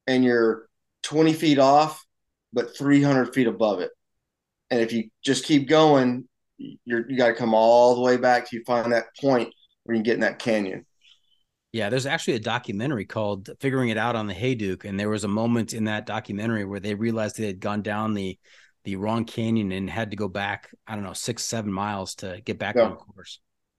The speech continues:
Speaker 1: So I watched that documentary probably twenty, thirty times before I did it. I'm like, "I'm not gonna make any of those mistakes," and I probably made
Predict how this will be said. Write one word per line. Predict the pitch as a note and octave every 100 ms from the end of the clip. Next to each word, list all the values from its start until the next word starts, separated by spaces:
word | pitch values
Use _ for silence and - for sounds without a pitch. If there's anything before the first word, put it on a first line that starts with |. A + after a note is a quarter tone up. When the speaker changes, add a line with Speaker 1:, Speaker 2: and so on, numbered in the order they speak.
| _
Speaker 1:
So | - D3
I | E3
watched | F3 F#3 F#3
that | E3+
documentary | D#3 D#3 E3 D#3 D3 C#3+
probably | D3 B2+ - _
twenty, | - D#3 D3+ C#3+ C3+ B2+ -
thirty | C#3 C3+
times | B2+ C3+ B2+ A#2 A2
before | - A#2+
I | A2+
did | G#2+ A2
it. | G#2
I'm | A2+
like, | A#2+ A#2 C3
"I'm |
not | C#3 C3+
gonna | C3
make | B2 - -
any | C#3+ C#3
of | A#2+
those | A#2+ A#2
mistakes," | A#2 - A2+ A2+ - -
and | A2+
I |
probably | A2 C3+ B2+ B2
made | A#2+ A#2 A2+